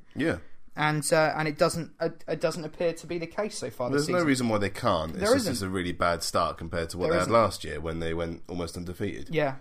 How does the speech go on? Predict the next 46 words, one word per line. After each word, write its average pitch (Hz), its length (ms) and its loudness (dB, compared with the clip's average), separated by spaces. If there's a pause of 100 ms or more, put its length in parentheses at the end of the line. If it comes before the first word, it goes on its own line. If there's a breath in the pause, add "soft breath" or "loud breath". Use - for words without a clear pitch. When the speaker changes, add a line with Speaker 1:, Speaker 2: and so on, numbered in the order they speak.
Speaker 2:
but 165 120 2
it 160 80 2
is 170 160 -4
a 165 40 -4
short 160 240 -4
season. 160 380 -6 (360)
And 135 180 -2
Speaker 1:
It 90 60 0
is. 101 180 2
Speaker 2:
they 151 160 2
need 156 160 0
Speaker 1:
We're 131 80 8
a 127 40 4
Speaker 2:
to - 80 -2
Speaker 1:
quarter 170 180 10
of 131 60 0
the 131 80 4
way 123 140 6
through, 147 240 0
King. - 140 -2
Speaker 2:
Absolutely. 175 500 0
They 156 220 -2
need, 165 340 -4
if 170 160 -6
they're 170 100 2
gonna 180 200 0
make 185 180 0
those 170 160 0
changes, 160 460 -4
Jim, 135 180 -6
like 156 220 0
I 180 80 4
s-, 170 160 -4
I, 165 180 4 (240)
I 156 140 2
agree. 156 320 0
I 127 60 2
don't 160 280 0
necessarily 147 480 -2
think 139 240 -6
it's - 160 -8
all 135 140 0
over 147 240 2
for 127 240 -8
them. 165 180 -10 (480 soft breath)
But 139 320 8